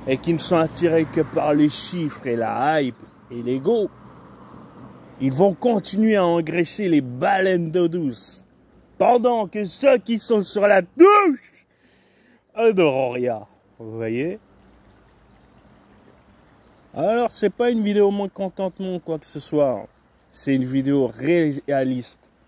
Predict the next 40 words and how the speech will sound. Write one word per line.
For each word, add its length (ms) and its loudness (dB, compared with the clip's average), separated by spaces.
objectif, 920 -2
concrète 720 -4
de 160 -4
ce 140 -10
qu'on 260 -2
a 180 -4
sur 220 -12
notre 260 -4
monde. 300 -6
Vous 100 -6
savez, 320 2
il 60 -4
y 60 2
a 40 4
une 120 0
image 300 -2
assez 240 -10
frappante 640 -8
que 160 -6
j'ai 160 -6
en 100 -2
tête 240 -8
souvent. 400 -8
Il 60 -6
y 60 4
a 60 4
deux 280 0
anciennes, 580 -4
il 80 -8
y 40 2
a 60 2
deux 300 0
enseignes. 580 -4
Il 80 -10
y 60 0
a 120 0
un 160 -6
restaurant 640 -4
cinq 460 -6
étoiles 480 -2